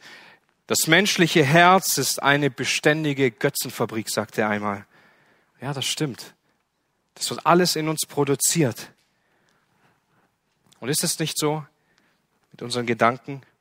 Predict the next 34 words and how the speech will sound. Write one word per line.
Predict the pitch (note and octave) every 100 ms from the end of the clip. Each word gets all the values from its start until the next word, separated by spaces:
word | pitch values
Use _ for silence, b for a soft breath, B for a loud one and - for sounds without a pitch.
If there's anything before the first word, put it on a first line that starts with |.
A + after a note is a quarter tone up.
| _ _ _ _ _ _ _ _ _ _ _ _ _ -
mit | G#2+
den |
schlechten | G#2 C3 C3+ - C3
Gedanken, | B2+ B2 B2+ -
die | B2
wir | B2 A#2
haben, | A#2+ B2 C3 _ _ _ _ _ -
die | A#2
in | B2+
uns | A#2+ -
leben | B2 C#3+ D3+
und | C3+
dort | A#2+ A2+
irgendwie | B2 C3+ B2 -
arbeiten, | B2+ C3 C3 - C#3 b b b
dass | - -
daraus | B2+ A#2+ -
immer | D3 D3+ A#2+
weitere | A#2+ - C3+ B2+
Dinge | C3 C#3
passieren | C3+ C3 - C#3+ D3 C#3
und | A#2+ - B B B
geschehen | - B2 C3+ C3 C#3+ - _ _ _ _ _ _ _ _ -
und | A#2+
wir |
uns | A2+
gar | - C3+ C#3
nicht | C3
dagegen | B2+ B2 A#2 A2+
wehren | B2+ C#3
können? | - C#3+ C#3+ - _ _ _ _ _ _ _
Sie | A2+
kommen | - C#3
einfach | B2 G#2+ - G#2+